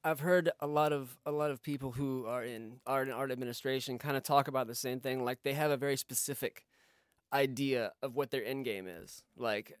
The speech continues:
it's not an end game, like, in, in, like, where you're gonna end up as far as how you're gonna retire, shit like that, but more like what it is that makes you do this.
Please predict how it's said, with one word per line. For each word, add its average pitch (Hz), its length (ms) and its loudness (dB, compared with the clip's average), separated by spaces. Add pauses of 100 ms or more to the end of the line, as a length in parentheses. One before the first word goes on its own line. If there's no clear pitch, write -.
(100)
it's 151 160 -10
not 185 200 2
an 208 100 -2
end 180 160 -2
game, 165 260 -2
like, 139 220 -4
in, 143 240 -8
in, 127 100 -6
like, 120 240 -2
where 139 220 -2
you're 139 140 -4
gonna 135 180 -4
end 131 220 -4
up 127 200 -2
as 113 140 -8
far 123 260 2
as 110 320 -4 (440)
how - 140 -2
you're 135 120 2
gonna 131 160 -2
retire, 127 440 2
shit 120 160 -6
like 110 160 -4
that, 139 260 6 (420)
but 131 260 4
more 143 320 2
like 131 440 0 (840)
what 160 400 6
it 156 120 2
is 156 240 2
that 139 120 -4
makes 139 280 -2
you 135 80 -2
do 127 220 -2
this. - 440 -8